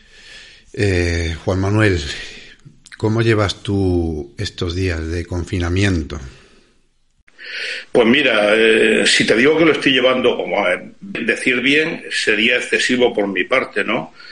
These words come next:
Speaker 2: Pero si te digo mal, tampoco me ajustaría a la realidad. Eh, lo estoy aprovechando, y lo estoy aprovechando para hacer algo. Estoy haciendo varias cosas.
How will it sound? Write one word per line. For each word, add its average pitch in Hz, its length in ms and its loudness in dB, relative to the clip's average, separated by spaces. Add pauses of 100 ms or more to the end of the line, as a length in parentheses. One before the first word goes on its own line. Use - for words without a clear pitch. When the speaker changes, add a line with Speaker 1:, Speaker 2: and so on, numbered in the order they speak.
(560)
Speaker 2:
Pero 110 280 0
si 113 160 0
te 110 100 0
digo 113 260 4
mal, 131 560 0
tampoco 110 480 0
me 120 140 4
ajustaría 107 560 0
a - 20 2
la 120 140 2
realidad. 98 600 0 (640)
Eh, 110 1300 0
lo 120 140 4
estoy 143 220 0
aprovechando, 139 1040 2
y 120 80 -4
lo 110 100 4
estoy 127 180 0
aprovechando 131 760 2
para 110 200 2
hacer 127 260 0
algo. 127 340 4
Estoy 156 200 0
haciendo 151 300 2
varias 120 260 2
cosas. 98 400 -6